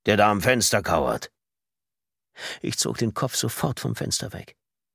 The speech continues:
Mittenwohl gab mir zu verstehen, dass ich mich noch tiefer zusammenkauern sollte.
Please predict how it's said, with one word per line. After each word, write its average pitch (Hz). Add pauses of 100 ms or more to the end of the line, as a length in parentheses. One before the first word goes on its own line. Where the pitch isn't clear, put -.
Mittenwohl 101
gab 98
mir 95
zu 104
verstehen, 104
dass 101
ich -
mich 117
noch 127
tiefer -
zusammenkauern 95
sollte. -